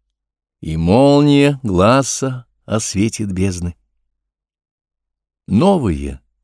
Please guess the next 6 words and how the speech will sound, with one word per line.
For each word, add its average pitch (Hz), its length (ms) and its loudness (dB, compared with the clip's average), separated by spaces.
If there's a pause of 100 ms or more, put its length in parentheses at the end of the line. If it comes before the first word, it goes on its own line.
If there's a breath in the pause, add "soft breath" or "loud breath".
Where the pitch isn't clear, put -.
новые, 123 720 2
новые, 120 640 0
чудные, 113 800 -2
разумеющие, 135 1000 0
вознесённые 147 960 2
соберутся. 135 720 -6